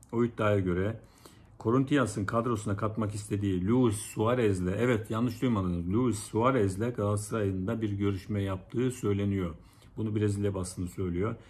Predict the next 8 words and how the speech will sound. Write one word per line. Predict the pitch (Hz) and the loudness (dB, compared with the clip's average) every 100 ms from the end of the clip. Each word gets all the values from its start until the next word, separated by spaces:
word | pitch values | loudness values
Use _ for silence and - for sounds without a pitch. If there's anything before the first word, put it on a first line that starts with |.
| - - | -20 -6
Önceliğini | 120 117 123 131 135 127 127 | 0 2 2 2 2 2 0
Avrupa'da | 104 120 127 110 104 | 0 0 2 0 0
kalmaya | 107 107 110 104 104 - | 0 0 0 0 -2 -2
veren | 98 95 90 87 | -2 0 -2 -2
Uruguaylı | 107 113 101 92 87 87 | -2 2 2 2 0 -2
golcü | 87 98 95 92 90 | -2 0 0 -2 0
Luis | 107 101 | 0 0
Suarez, | - 107 98 90 87 | -2 0 0 -2 -6